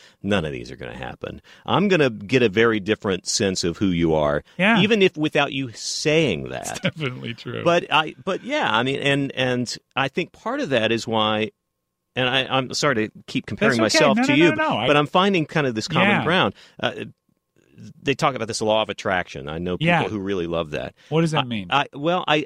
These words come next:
Speaker 1: I think I recognize this because I've been around and I've been in enough work situations now. For some reason, I think people pick up on that, whether it's lack of cynicism or positive attitude or just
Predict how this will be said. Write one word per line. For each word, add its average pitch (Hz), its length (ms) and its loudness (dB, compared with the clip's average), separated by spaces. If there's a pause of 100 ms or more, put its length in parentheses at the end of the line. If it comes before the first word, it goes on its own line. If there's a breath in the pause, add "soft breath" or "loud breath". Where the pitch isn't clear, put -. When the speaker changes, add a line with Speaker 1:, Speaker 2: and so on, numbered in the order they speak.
Speaker 1:
I 139 80 0
think 214 240 -2
I 185 80 0
recognize 120 800 0
this 95 440 0
because 110 520 0
I've 104 160 -2
been 123 140 2
around 110 400 2
and 98 160 0
I've 90 100 0
been 104 140 0
in 95 100 2
enough 92 240 0
work 117 220 0
situations 82 580 -4
now. 80 180 -2 (280 loud breath)
For 120 180 2
some 175 400 0
reason, 95 520 0 (440)
I - 100 -6
think - 320 -2
people 127 300 -4
pick - 260 -2
up 101 200 2
on 92 300 -2
that, 78 440 -2 (1160)
whether 98 280 0
it's - 120 -4
lack 113 260 0
of 117 80 -6
cynicism 98 760 -2
or 82 220 0
positive 101 580 0
attitude 85 640 0
or 95 140 2
just 135 400 -2